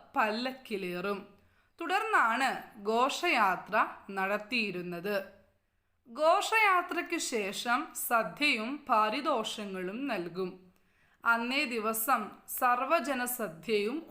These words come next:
ഉണ്ടാകുമായിരുന്നു. അത്തച്ചമയത്തിന് നൂറ്റാണ്ടുകളുടെ ചരിത്ര പശ്ചാത്തലമുണ്ടെന്ന് പറയപ്പെടുന്നു. അത്തരത്തിൽ ചരിത്ര കഥകളും പലതാണ്. ഈ ഘോഷയാത്രയെക്കുറിച്ച് പല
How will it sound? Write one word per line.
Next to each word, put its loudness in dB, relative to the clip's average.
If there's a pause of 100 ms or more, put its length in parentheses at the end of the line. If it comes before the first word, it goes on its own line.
ഉണ്ടാകുമായിരുന്നു. 0 (1200)
അത്തച്ചമയത്തിന് 2 (220)
നൂറ്റാണ്ടുകളുടെ 0
ചരിത്ര -4
പശ്ചാത്തലമുണ്ടെന്ന് -2 (200)
പറയപ്പെടുന്നു. -4 (760)
അത്തരത്തിൽ 0 (220)
ചരിത്ര -2 (100)
കഥകളും 0 (140)
പലതാണ്. 0 (680)
ഈ -6 (180)
ഘോഷയാത്രയെക്കുറിച്ച് 0 (320)
പല 4